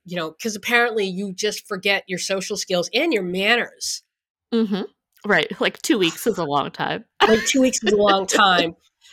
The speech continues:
Speaker 1: And, you know, okay, we'll, we'll kinda try to slide back into normal conversation.
Speaker 2: Mm-hmm.
Speaker 1: And then, you know, what's,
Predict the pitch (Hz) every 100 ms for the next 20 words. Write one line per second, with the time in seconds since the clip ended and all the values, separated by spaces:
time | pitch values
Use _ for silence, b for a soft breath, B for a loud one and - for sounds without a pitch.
0 | b - 226 214 214 - _ _ - -
1 | 233 233 214 - _ _ 247 247 269 247
2 | 226 226 233 220 - 247 254 254 - 240
3 | 240 247 - 233 220 220 208 202 214 208
4 | 202 202 202 - 196 190 190 - 233 269
5 | - 190 180 185 - _ _ 202 190 165
6 | 139 196 196 202 202 196 190 185 - _
7 | _ _ _ _ _ 180 160 160 233 -